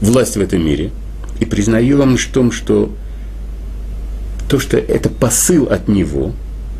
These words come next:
неважно, это непосредственный посыл от Него, или это через каких-то шлихим, через каких-то посланников, это от Него. И то, что мы не-, принимаем это и понимаем, что это ш-, как это,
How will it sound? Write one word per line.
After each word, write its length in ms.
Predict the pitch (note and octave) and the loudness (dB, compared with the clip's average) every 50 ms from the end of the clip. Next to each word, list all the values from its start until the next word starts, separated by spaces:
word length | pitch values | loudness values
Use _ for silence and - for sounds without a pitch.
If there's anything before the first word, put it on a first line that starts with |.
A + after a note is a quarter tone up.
| - - - - - - | -8 -8 -8 -6 -2 0
неважно, 400 | A#2 A#2+ B2+ C3 B2+ G#2 F#2+ F#2 | 2 2 4 4 4 4 4 2
это 140 | F2 F2 | 2 2
непосредственный 680 | E2+ F2+ F2+ F#2 F2+ - - G#2 G#2+ - - - F#2 - | 2 2 2 0 0 0 0 0 0 0 0 -2 -2 0
посыл 420 | - D#2+ - - F#2 E2 D#2+ F2+ | 0 -2 0 0 0 2 2 0
от 160 | - - - | -2 -2 0
Него, 400 | F2+ D#2 D2+ E2 F#2 G2 F#2+ F#2 | 0 0 0 2 2 2 2 4
или 220 | C2+ D2+ E2+ E2 E2 | 4 2 2 2 0
это 760 | D#2+ - - E2 D#2+ D#2+ D#2+ D#2+ D#2+ - - - - - - - | 0 0 0 2 2 2 2 2 2 0 -2 -2 -2 -2 -2 -2
через 340 | - - D#2+ D#2+ D2+ - | 0 2 2 2 0 0
каких-то 380 | - - - - F2 - - E2 | -2 -4 -2 -2 -2 -2 -2 -2
шлихим, 440 | - - E2+ E2 D2+ - E2+ D#2+ D#2 | 0 0 0 0 0 0 -2 -2 0
через 180 | - D#2 - | -2 -2 -2
каких-то 500 | - D#2+ C#2+ - - - - - D#2+ - - - - - - - - | -2 -2 -2 -4 -6 -6 -4 -4 -4 -4 -4 -8 -8 -8 -8 -6 -4
посланников, 720 | - E2 E2 - F2 D#2 C2+ C2 C2+ C#2+ - - G#1 - - - - - - - - | -2 -2 0 0 0 0 2 0 0 0 -2 -2 -4 -4 -6 -8 -10 -10 -8 -4 0
это 240 | C#3+ D3 D3 D#3 D3 | 0 0 2 2 0
от 140 | C#3 - C#3 | 2 2 2
Него. 320 | C3 B2 A2+ F#2+ - - - - - - - - - - - - - - - - - - - - | 2 2 2 0 -2 -4 -6 -8 -8 -8 -8 -8 -8 -8 -8 -8 -8 -8 -6 -6 -6 -6 -2 0
И 300 | F#2+ F#2+ F#2+ - - - - - - - - - - | 2 4 4 4 2 0 -4 -8 -10 -8 -8 -2 2
то, 160 | - D3+ C3+ | 4 4 4
что 180 | A#2+ - - G#2+ | 4 2 2 4
мы 260 | G2+ G#2+ A#2 A2 - - - - - - - - - - - - - - - - - - - - - - - - - - - | 4 4 4 2 0 -2 -8 -12 -12 -12 -12 -10 -10 -10 -10 -10 -10 -10 -8 -8 -8 -8 -8 -8 -8 -8 -8 -8 -8 -2 2
не-, 240 | A2 G#2+ A2+ A#2 - - - | 4 4 4 4 2 0 0
принимаем 680 | - C3+ C3 C3+ C#3+ C#3+ C#3 C#3+ C#3 B2+ A2+ G#2 G2 G2 | 2 4 6 6 6 6 6 6 4 4 2 2 2 2
это 240 | F#2 F2+ - - G2 | 0 0 -2 -2 -2
и 80 | G2+ | -2
понимаем, 460 | - - A#2+ A#2+ C3 C#3 D3 D3 C#3+ C#3+ | 0 2 2 4 4 6 4 4 4 2
что 160 | - - A#2+ | 2 2 0
это 360 | A2+ - - B2 A#2 - - | 0 2 2 0 0 0 -2
ш-, 160 | - - - - - | -6 -10 -10 -6 -4
как 160 | - F#2 F#2 | -2 0 2
это, 140 | F#2+ F2+ | 0 0